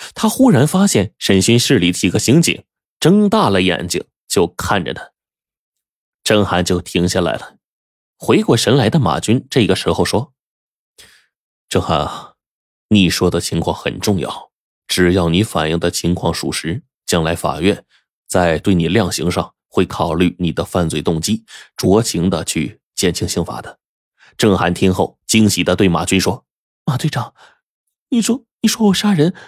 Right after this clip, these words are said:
还有可能不被枪毙吗？”马军就郑重的告诉他说：“故意杀人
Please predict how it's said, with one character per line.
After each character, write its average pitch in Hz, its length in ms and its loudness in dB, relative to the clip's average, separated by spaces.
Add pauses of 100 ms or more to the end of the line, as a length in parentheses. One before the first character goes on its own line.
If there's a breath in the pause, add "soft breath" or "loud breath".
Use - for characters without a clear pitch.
(260 loud breath)
还 - 380 -4
有 233 120 4
可 165 200 0
能 143 260 -4
不 202 140 -4
被 214 100 -2
枪 208 240 0
毙 214 160 2
吗？” 143 220 -2 (1300)
马 92 200 2
军 98 220 2
就 92 140 2
郑 117 180 4
重 90 160 0
的 76 100 -2
告 78 180 -2
诉 - 120 -6
他 - 140 -10
说 - 320 -10 (920 loud breath)
：“故 95 240 4
意 101 160 4
杀 85 200 0
人 80 300 -2